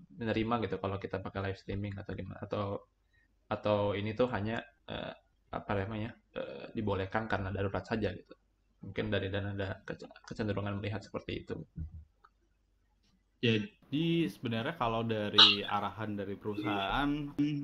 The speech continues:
Speaker 2: eh, ketemu dengan klien itu adalah kewajiban sih, Jul. Karena,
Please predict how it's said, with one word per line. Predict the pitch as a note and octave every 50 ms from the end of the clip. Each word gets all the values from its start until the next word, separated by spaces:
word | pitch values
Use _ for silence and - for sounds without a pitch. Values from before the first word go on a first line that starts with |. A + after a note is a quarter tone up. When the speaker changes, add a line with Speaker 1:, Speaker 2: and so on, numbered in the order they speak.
| C#3+ C#3+ C3+ - _ -
Speaker 2:
eh, | G#2+ G2+ G#2 G#2 G#2 G2+ -
ketemu | A#2+ A#2 - A#2 A#2 A2+ A#2 A#2
dengan | A2 G#2 G#2 G#2+ G2+ -
klien | A2 G#2+ G#2+ G#2+ A#2 B2+
itu | - - B2 - - D#3 C#3
adalah | A#2 G#2+ G#2+ A2 A#2
kewajiban | F#2 F#2+ G2 G2 G#2+ G2+ G2+ F#2
sih, | - F2+ F#2
Jul. | F2+ F2+ F#2
Karena, | - F#2+ F#2+ G#2 A#2 B2